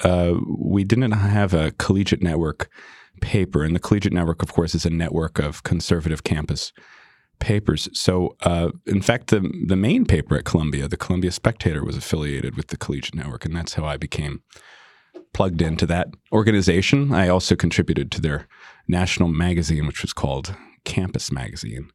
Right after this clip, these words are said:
And so C N, uh, very generously, uh, funded me for my first year at the Weekly Standard. And a little bit before that expired, I was, uh, promoted or hired permanently on the staff.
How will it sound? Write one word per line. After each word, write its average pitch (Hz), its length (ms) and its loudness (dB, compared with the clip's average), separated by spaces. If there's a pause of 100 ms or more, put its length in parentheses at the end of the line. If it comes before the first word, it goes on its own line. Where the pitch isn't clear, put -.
(480)
And 92 120 -4
so 107 160 0
C 123 280 2
N, 113 280 4 (100)
uh, 92 360 4
very 92 280 4
generously, 87 840 2
uh, 76 160 -2
funded 85 400 0
me 76 220 0
for - 160 -8
my 78 160 -2
first - 380 -4
year 80 120 -2
at 69 100 -8
the - 100 -2
Weekly 73 260 -6
Standard. 73 460 -6
And 73 180 -8 (640)
a 87 100 -4
little 98 220 6
bit 85 200 2
before 90 320 2
that 78 160 2
expired, 76 720 -4 (520)
I 80 120 -2
was, 73 320 -4
uh, 50 180 -4 (340)
promoted 78 520 -4
or 76 100 -4
hired 76 340 -4
permanently 73 640 -6
on 80 120 -4
the 71 60 -6
staff. 73 400 -8